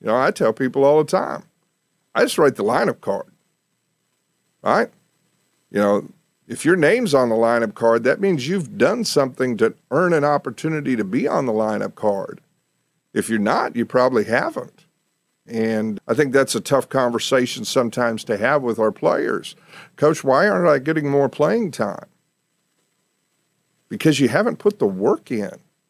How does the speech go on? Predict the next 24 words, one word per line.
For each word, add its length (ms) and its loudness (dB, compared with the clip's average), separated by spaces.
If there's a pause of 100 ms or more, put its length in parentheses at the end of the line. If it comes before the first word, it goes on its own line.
(100)
and 160 -2
you 80 -2
haven't 580 -2
produced 640 0
when 180 -2
you've 160 -4
had 220 2
an 100 -2
opportunity. 920 -4
And 180 0
I 60 2
think 300 -2 (100)
we 160 2
don't 320 0
talk 360 -4
about 360 -2
that 360 0 (560)
in 140 -2
responsibility 1000 0
with 180 -2
our 160 0
athletes, 760 -6 (140)
you 80 -8
know. 300 -4